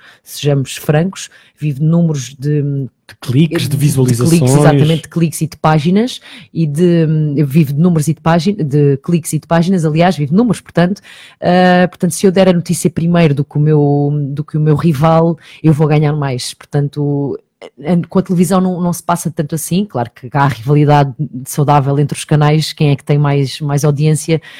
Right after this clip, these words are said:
Speaker 1: a determinado dia e a determinada hora, mas no, na internet isto toma proporções muito grandes, ahm, e há, e há muitos sites a,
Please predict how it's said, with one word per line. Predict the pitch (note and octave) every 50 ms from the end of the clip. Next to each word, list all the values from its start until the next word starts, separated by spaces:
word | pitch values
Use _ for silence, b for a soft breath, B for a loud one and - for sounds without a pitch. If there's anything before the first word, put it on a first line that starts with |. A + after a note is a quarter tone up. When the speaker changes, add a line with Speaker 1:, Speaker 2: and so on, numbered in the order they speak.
| B B B
Speaker 1:
a | - D3 C#3+ C#3 C#3 C3+
determinado | - - - - D3+ D3+ D#3 D3+ D3+ C#3+ C#3 -
dia | D#3 D#3+ D3+ C#3+
e | C#3 C3+
a |
determinada | - - C#3 D3 D3 D3 C#3+ C#3 C#3+
hora, | D3 D#3 D#3+ E3 E3+ G3 G3+ G3 B B B B B B B
mas | F3 F3+ F3 F3+ D#3 F#3+
no, | F#3 F#3 F#3 F3+ F3
na | F3 F3 E3+
internet | F3 E3+ - F#3+ F3 D#3+ E3+ D#3+ -
isto | F3 - -
toma | - E3+ E3
proporções | - - D3+ - - - - E3 D#3 D3+
muito | D#3 E3+ F3 F#3 F3 - D#3+
grandes, | D3+ D#3 D#3 D3+ D3+ D3 C#3+ - - - B B B B B B B
ahm, | - D#3+ D3+ D3 D3 C#3+ C#3 C#3+ C#3+ C#3+ C#3+
e | D#3 D#3 D#3+
há, | D3 D3 D3 C#3 C3+
e | E3 D3
há | D3+ D3
muitos | D3 D#3 F#3 F3 - - -
sites | - D#3+ D3+ D3 D3 - -
a, | D3 C#3 C#3 C3 A#2+ -